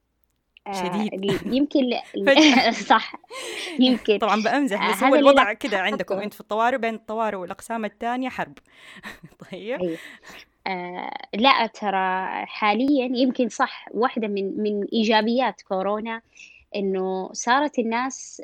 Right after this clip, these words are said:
Speaker 1: آه، تعرف إيش هو تخصص الطوارئ.
Speaker 2: يعني قصدك يعني
Speaker 1: آه،
Speaker 2: أعطاكم قيمتكم يا فوزية؟
Speaker 1: لا، مو إنه أعطونا، هو معطينا قيمتنا من زمان <laughs> بس.
Speaker 2: آه، أوكي. <laughs>
Speaker 1: بس إنه عرفت، آه،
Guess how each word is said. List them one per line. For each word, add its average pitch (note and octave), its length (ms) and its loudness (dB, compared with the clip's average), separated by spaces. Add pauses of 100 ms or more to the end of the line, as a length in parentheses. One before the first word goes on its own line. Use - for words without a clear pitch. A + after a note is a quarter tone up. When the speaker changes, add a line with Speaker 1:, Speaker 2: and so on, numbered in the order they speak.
Speaker 1:
آه، F#3+ 220 -4
تعرف G3+ 380 -4
إيش - 180 -6
هو F#3 80 -2
تخصص - 480 -10
الطوارئ. E3+ 520 -6
Speaker 2:
يعني E3+ 260 -6
قصدك F#3 320 -6
يعني F3 260 -2
Speaker 1:
آه، E3+ 40 -2
Speaker 2:
أعطاكم F3 460 -2
قيمتكم B3+ 520 -6
يا D#3+ 420 -14
فوزية؟ F3 420 -16 (360)
Speaker 1:
لا، A3+ 200 6
مو C#4+ 200 6
إنه D4 160 8
أعطونا، B3 380 4
هو B3+ 200 2
معطينا A#3+ 400 4
قيمتنا G#3+ 400 2
من G#3 160 -2
زمان C#4+ 260 6
<laughs> B3+ 240 6
بس. - 240 0
Speaker 2:
آه، A3+ 420 2
أوكي. E3+ 540 -14 (340)
<laughs> - 340 -14
Speaker 1:
بس G#3 460 -2
إنه A3+ 440 0 (360)
عرفت، A3 640 2 (100)
آه، F#3 800 -6